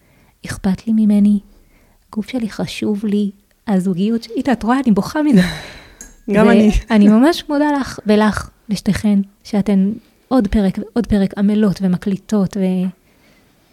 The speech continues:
Speaker 1: נכון, איך אומרים? שהקדוש ברוך הוא ישלם שכרכן?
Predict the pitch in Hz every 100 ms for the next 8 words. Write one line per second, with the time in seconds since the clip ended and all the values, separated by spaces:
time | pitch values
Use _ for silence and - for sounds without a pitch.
0 | _ - 254 240 226 285 294 294 - 190
1 | 185 196 220 202 196 196 196 196 - 185
2 | - 247